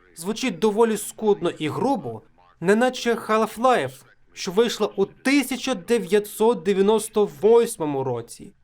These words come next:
Це стосується майже всього звукового рішення, крім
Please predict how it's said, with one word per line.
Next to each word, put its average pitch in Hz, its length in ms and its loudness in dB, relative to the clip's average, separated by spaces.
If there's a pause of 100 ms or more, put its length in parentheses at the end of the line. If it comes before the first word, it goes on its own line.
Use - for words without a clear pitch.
(640)
Це 247 160 0
стосується 240 600 -4
майже 220 300 2
всього 208 500 -2
звукового 226 580 -2
рішення, 151 480 -6 (340)
крім 190 400 0